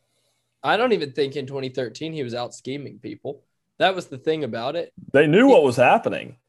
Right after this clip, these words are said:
Speaker 1: he just had a great offensive line and had two just amazing guys in the backfield. He had super speed out of Nick Marshall and Trey Mason. Every time that Auburn was just re-,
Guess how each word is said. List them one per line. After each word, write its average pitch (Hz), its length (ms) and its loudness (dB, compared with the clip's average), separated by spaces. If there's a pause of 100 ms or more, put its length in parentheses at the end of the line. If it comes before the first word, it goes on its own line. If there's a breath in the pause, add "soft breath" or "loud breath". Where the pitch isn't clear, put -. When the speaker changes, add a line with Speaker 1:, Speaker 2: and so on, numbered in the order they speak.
(120)
Speaker 1:
he 190 160 -4
just 196 260 0
had 175 240 2
a 127 260 -4
great 135 460 0
offensive 151 520 -4
line 123 480 -4 (480)
and 135 140 -2
had 117 420 -4 (260)
two 151 460 -2
just 123 420 -8 (140)
amazing 123 840 -6 (200)
guys 123 300 -4
in 120 80 -10
the 113 60 -8
backfield. 107 480 -12
He 131 80 -6
had 117 260 -4 (520)
super 170 460 -2
speed 143 560 -4 (100)
out 131 100 2
of 127 80 0
Nick 135 220 -4
Marshall 123 580 -6
and 131 180 -4
Trey 120 200 -6
Mason. 117 440 -14 (600)
Every 208 300 0
time 190 420 -6
that 135 100 -4
Auburn 131 460 -4
was 120 140 -12
just - 320 -12 (360)
re-, 117 420 -2